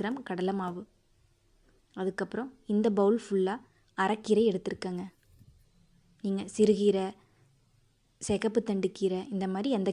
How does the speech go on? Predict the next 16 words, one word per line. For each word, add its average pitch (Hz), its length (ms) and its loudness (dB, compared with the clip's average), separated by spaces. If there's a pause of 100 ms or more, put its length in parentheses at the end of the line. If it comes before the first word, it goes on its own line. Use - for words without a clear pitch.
கீரை 196 180 2
வேணா 202 220 -6
சேர்த்திக்கலாங்க. 180 540 -6 (720)
அதுக்கப்புறம் 196 500 -4 (920)
பெரிய 226 240 6 (120)
வெங்காயம் 202 500 0
ஒண்ணு 196 240 2
முழுசா 208 320 2
எடுத்து 262 240 0
இந்த 214 120 2
மாதிரி 196 220 -4
கட் 180 140 -6
பண்ணி 190 160 -6
வச்சிருக்கேங்க. 180 480 -10 (1700)
அதுக்கப்புறம் 214 480 -2
கொஞ்சோண்டு 214 360 4